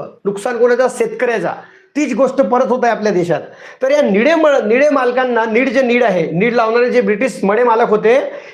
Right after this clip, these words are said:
हे काय म्हणायचे त्या बिहारमधील चंपार-, चंपारण इथल्या शेतकऱ्यांना की तुम्ही नीळच लावायची,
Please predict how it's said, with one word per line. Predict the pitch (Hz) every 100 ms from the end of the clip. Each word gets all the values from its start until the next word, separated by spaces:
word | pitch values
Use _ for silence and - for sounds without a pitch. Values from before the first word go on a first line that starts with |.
| -
हे | 277
काय | 320
म्हणायचे | 302 269 240 240
त्या | 240 247
बिहारमधील | 196 208 233 247 240 247
चंपार-, | 226 202 214 233 202
चंपारण | 214 196 220 233
इथल्या | 226 214 214
शेतकऱ्यांना | 202 208 214 214 202 262 311 - - -
की | 294 302
तुम्ही | 269 269
नीळच | 285 233 262 311
लावायची, | 311 311 311 311 254 - -